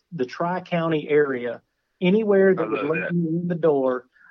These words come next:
Speaker 1: I would go in and be like, "Hey, I've got some fresh cookies. I've got, uh, chocolate chip, and I've got, uh, some caramel apple, and I've got these new ones, these maple bacon bourbon." They're like, "What? What is that?" And I'm like, "It's, it's chocolate chip cookie, but it's got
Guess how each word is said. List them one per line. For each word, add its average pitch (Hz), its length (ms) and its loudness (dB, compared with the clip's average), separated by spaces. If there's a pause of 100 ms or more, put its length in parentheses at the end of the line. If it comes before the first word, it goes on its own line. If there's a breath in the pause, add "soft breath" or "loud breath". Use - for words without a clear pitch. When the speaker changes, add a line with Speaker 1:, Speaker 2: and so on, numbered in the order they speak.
(100 soft breath)
Speaker 1:
I 170 160 -2
would 180 180 0
go 175 220 4
in 175 80 2
and 165 120 0
be 160 60 0
like, 156 180 0
"Hey, 208 300 0
I've 156 200 -8
got 190 180 -2
some 175 140 -10
fresh 180 340 0
cookies. 170 480 0
I've 139 160 -4
got, 151 260 0
uh, 135 160 0
chocolate 170 400 -6
chip, 165 400 2
and 135 100 -8
I've 135 160 -4
got, 147 340 0 (400)
uh, 127 340 0
some 127 220 -8
caramel 160 420 2
apple, 135 720 -2
and 120 180 -6
I've 127 140 -6
got 156 180 -6
these 147 220 -4
new 160 200 6
ones, 139 320 2
these 131 200 -4
maple 147 320 0
bacon 156 380 2
bourbon." 131 500 0
They're 127 160 -10
like, 117 140 -12
"What? 190 340 0 (400)
What 180 120 2
is 180 100 0
that?" 190 260 4
And 151 80 -4
I'm 147 80 -4
like, 147 160 -2
"It's, 151 180 -8
it's 185 220 -4
chocolate 202 340 -4
chip 196 220 -2
cookie, 190 280 2
but 151 120 2
it's 156 140 -8
got 160 280 0